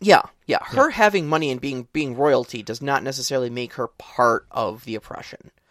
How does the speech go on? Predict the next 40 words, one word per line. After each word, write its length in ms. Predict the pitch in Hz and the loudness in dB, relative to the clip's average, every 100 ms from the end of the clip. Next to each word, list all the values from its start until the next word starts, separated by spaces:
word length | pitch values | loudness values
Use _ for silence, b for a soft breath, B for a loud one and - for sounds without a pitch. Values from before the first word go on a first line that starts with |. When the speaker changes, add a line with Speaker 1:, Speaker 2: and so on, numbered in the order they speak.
| b b b b _ | b b b b _
Speaker 2:
But 300 | 247 156 - - | 4 4 -2 -2
in 140 | 175 | 0
the 160 | 175 175 | 2 0
end, 300 | 185 135 123 - | 0 -2 -6 -12
he 320 | - - 214 | -10 -4 -2
started 420 | - 202 202 170 | 2 2 2 2
at 140 | 135 131 | -2 2
one 240 | 165 147 | 0 0
point 300 | - 117 110 | -2 -4 -4
and 120 | 117 | -6
shifted. 540 | 113 - 147 - - - - | -2 -2 -2 -4 -16 -16 -12
He 160 | - | -6
Speaker 1:
Yeah. 60 | 160 | -4
Speaker 2:
became 920 | 139 - - - 214 196 131 98 78 - | -4 -6 -6 -4 -2 -2 -2 -4 -10 -16
what 200 | - 123 - | -2 0 2
he 160 | 131 | -2
be-, 200 | 117 117 - | -2 -6 -6
what 340 | 143 127 - B | 2 2 2 B
he 120 | - 139 | -4 0
was. 320 | 135 123 - B B 156 | 4 4 2 B B 0
And 100 | 147 | 2
I 40 | |
Speaker 1:
Sure. 80 | - | 2
Speaker 2:
think 360 | 208 175 131 127 | 0 -2 -4 0
that 300 | 160 180 - | 2 2 0
is 120 | 139 | -4
another 300 | 143 131 127 | 0 0 2
aspect 460 | 135 151 - 127 - | 2 2 0 -2 0
of 100 | 95 | 0
it 80 | 113 | 0
is, 120 | 110 | 0
is 160 | 117 117 | -2 4
that 200 | 117 - B B B | 4 2 B B B
many 400 | 135 147 185 202 | 2 4 4 2
characters 560 | - 175 160 - 147 - | 0 2 0 0 -4 -6
start 480 | - 156 147 - | 4 6 6 0
with 160 | - - | -8 -8
a 40 | |
certain 400 | 127 - 143 131 | -2 2 2 0
direction. 580 | 117 104 110 - 180 214 | -4 -2 -2 -4 -4 -6